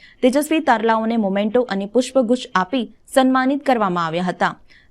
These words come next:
સમસ્ત વૈષ્ણવ વણિક પરિવાર તથા આંતરરાષ્ટ્રીય પુષ્ટિ માર્ગીય વૈષ્ણવ પરિષદના નેજા હેઠળ ગોધરા ખાતે યોજાયેલ વૈષ્ણવ પ્રીમિયમ લીગ બે હજાર ચોવીસ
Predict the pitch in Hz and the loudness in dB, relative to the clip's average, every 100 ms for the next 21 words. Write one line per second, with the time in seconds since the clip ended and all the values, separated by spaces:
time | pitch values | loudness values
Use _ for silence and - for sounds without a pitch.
0 | - 262 302 311 311 240 247 269 226 214 | 0 2 2 0 0 0 0 -2 -2 -2
1 | 220 214 208 202 190 190 202 220 254 190 | -4 -2 -2 0 0 0 0 -2 0 -2
2 | - - - 214 220 233 220 233 - 285 | -4 -20 -4 -2 0 2 2 0 -2 -4
3 | 269 240 - 240 202 185 220 247 - _ | -2 -4 -2 -2 0 0 0 0 -2 _
4 | - 226 254 254 302 277 247 254 247 233 | -2 2 2 0 -2 0 0 -2 -4 -2
5 | 233 254 233 196 202 196 196 196 208 185 | -2 0 0 -2 -2 -2 -2 -2 -2 0
6 | 180 180 175 170 196 202 226 - - - | -4 -2 -4 0 0 2 0 0 -18 0
7 | 233 247 294 302 262 208 226 262 269 254 | 4 4 4 0 0 0 0 -2 0 0
8 | 226 226 226 208 220 220 202 196 196 185 | 0 0 0 0 -2 -2 -2 -2 -2 -2
9 | 190 202 262 254 | -2 -2 -2 -6